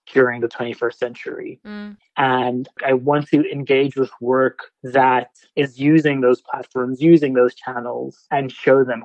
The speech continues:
Speaker 1: offline or show them in the gallery space, even though they weren't necessarily meant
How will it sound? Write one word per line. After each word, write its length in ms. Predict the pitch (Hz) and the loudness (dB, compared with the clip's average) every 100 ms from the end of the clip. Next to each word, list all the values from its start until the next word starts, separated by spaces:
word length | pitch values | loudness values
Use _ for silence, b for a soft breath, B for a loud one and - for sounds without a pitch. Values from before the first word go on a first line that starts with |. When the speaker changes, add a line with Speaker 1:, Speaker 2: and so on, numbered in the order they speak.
| 113 | -6
Speaker 1:
offline 460 | 113 - 117 113 117 | -6 -10 -10 -10 -10
or 100 | 127 | -10
show 260 | - 123 113 | -4 -4 -4
them 160 | 117 | -6
in 80 | 113 | -12
the 80 | 113 | -8
gallery 400 | 120 120 117 - | -6 -6 -6 -12
space, 500 | - - - - _ _ | -12 -10 -10 -12 _ _
even 280 | 160 151 147 | 0 2 4
though 180 | 135 131 | 4 6
they 140 | 131 | 4
weren't 240 | 127 139 143 | 2 0 -6
necessarily 680 | 127 - - 131 127 123 | -10 -10 -4 0 0 -2
meant 420 | 123 123 123 120 | -6 -8 -8 -10